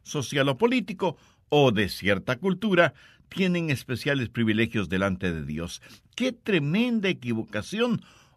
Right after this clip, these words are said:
o qué abominable orgullo! Miremos lo que dice Pablo en Romanos dos once, porque no hay acepción de personas delante de Dios.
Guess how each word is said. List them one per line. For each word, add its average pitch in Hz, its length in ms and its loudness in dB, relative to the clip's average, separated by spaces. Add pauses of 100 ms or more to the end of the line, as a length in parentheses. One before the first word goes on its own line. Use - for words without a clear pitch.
o 123 260 2
qué 147 380 0
abominable 117 960 4
orgullo! 233 500 0 (640)
Miremos 262 420 4
lo 190 160 0
que 196 80 0
dice 170 300 0
Pablo 160 440 4
en 131 140 4
Romanos 123 600 2
dos 117 220 2
once, 123 380 0 (920)
porque 117 240 0
no 117 140 4
hay 117 140 4
acepción 113 520 0
de 113 80 2
personas 120 540 -2
delante 85 400 -4
de 123 100 -4
Dios. 139 400 -6